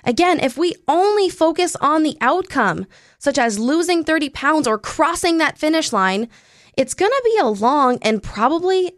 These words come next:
a miserable, frustrating journey. But if we just focus on the little things every single day,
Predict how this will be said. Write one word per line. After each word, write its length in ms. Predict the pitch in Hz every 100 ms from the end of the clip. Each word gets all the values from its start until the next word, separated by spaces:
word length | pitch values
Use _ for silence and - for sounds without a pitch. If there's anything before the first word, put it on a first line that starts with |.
| -
a 220 | 254 233
miserable, 840 | 202 196 196 233 233 240 247 254
frustrating 720 | - - 196 196 233 214 214
journey. 440 | 196 170 131 98 - _ _ _ _ _ _ -
But 180 | 320 330
if 160 | 240 220
we 260 | 254 339 349
just 300 | 359 359 -
focus 420 | 302 - 196 - 220
on 200 | 226 214
the 120 | 202
little 380 | 202 277 320 285
things 440 | 233 196 170 185 -
every 400 | 247 294 294 302
single 480 | - 285 294 294 247
day, 380 | 240 202 156